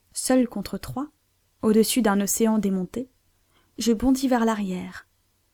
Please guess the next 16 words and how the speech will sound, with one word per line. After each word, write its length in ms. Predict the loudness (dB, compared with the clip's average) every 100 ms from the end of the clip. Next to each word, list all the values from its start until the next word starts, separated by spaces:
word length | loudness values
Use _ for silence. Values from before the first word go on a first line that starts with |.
| _ _ _
et 100 | 4
d'une 240 | 8 8 8
voix 220 | 4 0
qui 180 | 0 4
domina 420 | 8 8 8 6
le 100 | -2
fracas 380 | -4 -6 -2 0
de 100 | 0
l'orage, 500 | 0 -2 -4 -6 -8 _ _ _ _ -6
je 140 | 0
criai 460 | 0 0 0 2 2 4
en 80 |
me 100 | 4
précipitant 640 | 4 -2 -2 -4 -4 -4 -4
sur 280 | -4 -4
Robur. « 520 | -4 -4 -6 -8 -12